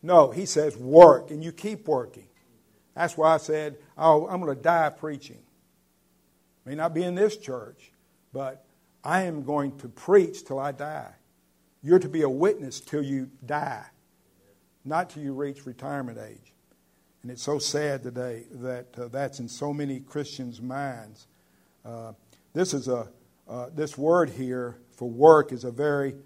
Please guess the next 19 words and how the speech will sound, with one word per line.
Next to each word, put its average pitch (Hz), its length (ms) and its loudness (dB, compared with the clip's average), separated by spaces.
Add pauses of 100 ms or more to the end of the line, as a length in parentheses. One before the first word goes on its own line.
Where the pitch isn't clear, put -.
(320)
uh, 120 260 -12 (260)
strong 151 720 2
word. 117 380 -4
It 175 200 -2
means 156 460 -6
real 151 520 6
work. 117 380 -4 (640)
<clears throat> - 20 2
It's 143 520 4
a, 135 240 -6
it's 135 260 -12
a, 127 280 -8
it 139 120 -10
means 156 340 -8 (120)
labor 139 800 2 (1120)
unto 151 720 4 (180)
weariness. 127 760 -2 (1200)
You're 135 80 -16
kidding. 285 400 -6